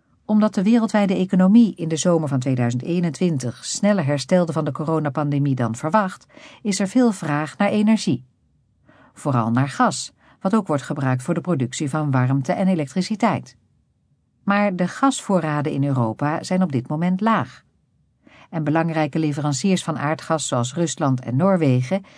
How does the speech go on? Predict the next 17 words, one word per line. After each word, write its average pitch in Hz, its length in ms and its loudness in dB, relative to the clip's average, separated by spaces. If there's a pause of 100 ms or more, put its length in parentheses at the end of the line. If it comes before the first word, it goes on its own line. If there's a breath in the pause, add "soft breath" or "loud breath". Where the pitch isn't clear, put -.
(120 loud breath)
hebben 202 220 -2
moeite 226 320 6
om 151 160 0
meer 135 200 2
gas 196 240 -4
te 208 120 -2
leveren. 135 440 0 (960 loud breath)
Onder 170 240 0
andere 127 280 2
hierdoor 160 600 2
is 190 160 -4
de - 80 -10
prijs 143 320 -2
van 143 160 -2
gas 233 480 -2
heel 220 360 2
hoog. 156 420 0